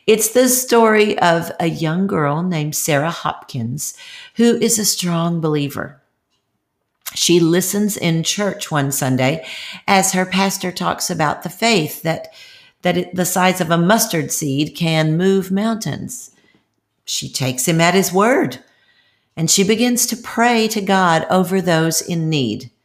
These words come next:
first for animals and later for human beings.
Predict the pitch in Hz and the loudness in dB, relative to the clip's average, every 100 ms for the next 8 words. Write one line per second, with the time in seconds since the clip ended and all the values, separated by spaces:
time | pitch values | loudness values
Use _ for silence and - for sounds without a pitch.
0 | _ _ _ _ _ 156 147 - - 202 | _ _ _ _ _ -2 -2 -4 -4 -4
1 | 214 170 135 131 156 170 - - - _ | 0 0 0 0 -2 -6 -8 -10 -16 _
2 | _ _ 175 170 151 143 147 143 156 139 | _ _ -4 0 2 2 0 -2 -6 -4
3 | 151 147 147 143 127 127 131 - | -2 -2 -2 -2 -2 -4 -6 -12